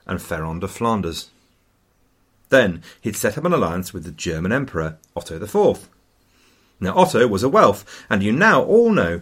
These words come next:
that this isn't some kind of personal hygiene problem. In Sicily, Frederick the Hohenstaufen, or Ghibelline pretender to the emperor's throne, had allied with Philip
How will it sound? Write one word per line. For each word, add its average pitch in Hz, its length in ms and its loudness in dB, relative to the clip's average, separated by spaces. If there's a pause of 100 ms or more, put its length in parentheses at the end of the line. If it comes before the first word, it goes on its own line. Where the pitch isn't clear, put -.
that - 120 -8
this 156 200 0
isn't 139 320 -2
some 147 200 -8
kind 82 240 -8
of 92 120 -12
personal 98 400 -8
hygiene 110 420 -2
problem. 87 380 -12 (1300)
In 98 140 0
Sicily, 135 460 4
Frederick 139 460 0
the 95 100 -8
Hohenstaufen, 120 840 0
or 104 100 -4
Ghibelline 110 480 -2
pretender 135 500 -2
to 113 140 -10
the 110 160 -6
emperor's 110 400 -6
throne, 127 440 0 (240)
had 101 120 -4
allied 117 380 2
with 156 180 -6
Philip 95 280 -4